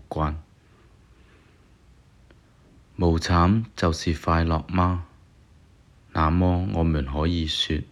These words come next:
劳伦斯先生圣诞节无惨。山口君，战场的春天蓬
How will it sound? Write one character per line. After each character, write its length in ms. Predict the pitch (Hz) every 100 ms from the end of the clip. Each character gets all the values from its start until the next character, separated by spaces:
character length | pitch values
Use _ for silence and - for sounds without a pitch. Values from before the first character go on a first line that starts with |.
| - _ - - - - - - - -
劳 200 | 85 80
伦 220 | 76 73
斯 240 | 69 -
先 320 | 98 - 101 95
生 480 | - 92 90 90 92 - _ -
圣 340 | - 85 80
诞 260 | 78 78 78
节 180 | - -
无 180 | - 67
惨。 420 | - - 71 71 76 - - _ _ - _ _ _ - _ -
山 320 | - 117 113
口 320 | 98 78 80 -
君， 360 | 90 87 85 - - _ - _ _
战 260 | - 87 82
场 320 | - 71 69 - _ _ - - _
的 100 | -
春 320 | 98 - 101
天 400 | 95 101 92 90 90 - -
蓬 180 | 82